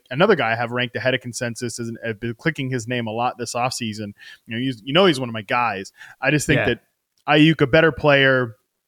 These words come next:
Speaker 1: in a better ecosystem already, and again, has that target contingent value if some of these other guys miss time.
Speaker 2: Uh, by the way, Pittsburgh, <clears throat> if you're looking for potential volume upgrades there, okay, so Pittsburgh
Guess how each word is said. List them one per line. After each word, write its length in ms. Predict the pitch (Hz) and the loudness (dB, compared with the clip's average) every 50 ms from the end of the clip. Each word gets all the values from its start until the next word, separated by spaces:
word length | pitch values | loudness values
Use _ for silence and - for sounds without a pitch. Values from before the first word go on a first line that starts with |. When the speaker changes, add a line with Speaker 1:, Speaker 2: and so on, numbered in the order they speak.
| _ _ _ _ _ _ _ _ _ - | _ _ _ _ _ _ _ _ _ -2
Speaker 1:
in 140 | - 160 156 | 2 4 4
a 60 | 147 | 4
better 440 | 131 147 139 135 131 131 131 - - - _ - | 4 4 4 6 4 4 2 0 -4 -12 _ -10
ecosystem 580 | 135 120 - 143 131 - 139 127 - 135 123 | -8 -2 -2 -2 -2 0 -2 -4 -4 -4 -2
already, 380 | 120 120 120 120 120 120 120 120 | -2 0 0 0 0 0 0 -2
and 80 | 120 | -2
again, 260 | 123 120 131 123 117 117 | -2 -2 -2 -2 -2 -2
has 300 | 123 143 139 143 127 123 | 0 0 0 0 0 0
that 220 | 131 120 120 - - - - - - _ _ _ - | -2 -2 -2 -4 -10 -20 -20 -20 -20 _ _ _ -4
target 380 | - 175 175 180 170 160 160 - | 2 4 4 6 4 4 0 -4
contingent 500 | - 156 139 - 151 151 135 139 127 113 | -4 -10 -8 -6 -6 -6 -4 -6 -6 -2
value 380 | 139 131 127 127 127 123 120 | -2 0 0 0 0 0 -2
if 80 | 113 - | -4 -4
some 140 | - 135 123 | -6 -8 -6
of 40 | 117 | -6
these 160 | 113 110 107 | -8 -8 -6
other 200 | 110 110 107 104 | -6 -6 -6 -6
guys 240 | 101 98 104 95 101 | -6 -8 -8 -10 -12
miss 160 | 95 - - | -14 -14 -14
time. 340 | - 90 64 50 - - - _ _ _ _ _ _ _ _ _ - | -14 -16 -16 -16 -20 -20 -20 _ _ _ _ _ _ _ _ _ -6
Speaker 2:
Uh, 100 | 143 143 | -2 0
by 220 | 139 - 175 220 285 | 2 4 4 4 4
the 60 | 202 | 4
way, 120 | 151 143 127 | 4 4 2
Pittsburgh, 580 | - - 220 - - - 165 147 131 139 143 - _ - | 4 2 0 0 0 0 2 2 2 2 -2 -4 _ 4
<clears throat> 0 | 240 240 220 180 160 135 113 110 - - 151 | 6 8 8 8 6 4 0 -4 -10 -6 -4
if 280 | 156 151 117 165 - 156 | -2 -2 -2 -2 -2 0
you're 80 | 151 139 | 0 0
looking 260 | 151 180 - 175 143 | 0 0 0 0 0
for 280 | - 147 135 127 123 | 2 2 2 2 0
potential 960 | - - 139 - - - 175 208 202 - - 190 165 156 151 139 131 - - - | -2 -4 -8 -10 -6 -2 0 0 0 2 2 4 4 6 4 4 2 0 -6 -12
volume 540 | - 113 113 127 143 175 180 156 143 131 127 | -14 -8 -4 0 2 2 4 4 2 0 -2
upgrades 640 | - - 113 - - - 113 107 98 98 - - - | -2 -6 -8 -8 -8 -8 -8 -6 -8 -8 -10 -8 -6
there, 220 | 110 95 87 85 | -6 -4 -4 -6
okay, 180 | 101 - 135 120 | -6 -4 -4 -4
so 160 | - - 135 | -2 -4 -4
Pittsburgh 540 | - - 220 - - - 220 196 170 151 - | 0 0 -2 -2 -2 0 2 4 4 4 2